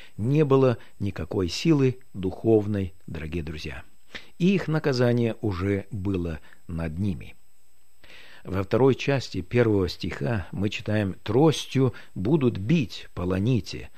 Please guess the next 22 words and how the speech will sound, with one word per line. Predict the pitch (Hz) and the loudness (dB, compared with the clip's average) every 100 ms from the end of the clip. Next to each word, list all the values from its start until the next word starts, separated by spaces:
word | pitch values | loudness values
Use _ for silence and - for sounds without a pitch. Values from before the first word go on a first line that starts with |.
| - | -14
судью | - - 107 92 104 101 87 - | -6 0 2 4 4 4 0 -4
Израилева". | 104 87 82 73 62 50 - - - - - - - - | -4 -4 -4 -6 -8 -12 -14 -16 -16 -16 -16 -16 -16 -6
Это | - 127 | 0 4
было | 143 151 123 | 8 8 6
самой | - 208 214 175 180 | 4 0 4 4 6
унизительной | 151 147 113 131 139 117 113 87 | 6 6 6 2 2 2 2 2
вещью | 98 110 - 98 | 2 2 0 -2
для | 80 90 101 - | 0 0 0 -2
израильтян, | 98 82 80 - 92 85 - - - - - | -2 -2 -4 -2 -2 -2 -4 -12 -16 -14 -6
дорогие | 80 82 87 85 | -2 0 2 0
слушатели. | - 82 - - 65 - - - - - - - - - - - - | -2 -6 -6 -10 -12 -12 -16 -16 -16 -16 -14 -14 -16 -16 -16 -16 -8
Пророк | - 117 185 127 | -2 2 4 4
Амос | 110 101 101 - - | 4 2 0 -6 -6
также | - 95 80 85 80 - | -2 -2 -2 -4 -4 -8
об | - 92 | -6 0
этом | 107 101 87 | 0 0 -4
писал | 87 - 113 110 87 - | -4 -2 0 0 -2 -8
во | - 87 87 | -8 -4 -4
второй | - 92 101 98 80 - | -2 2 4 4 0 -6
главе, | 87 85 92 127 - | -4 0 2 2 2
стих | - - 95 - | -6 -4 -4 -4
третий. | - 92 73 - - | -4 -4 -4 -8 -12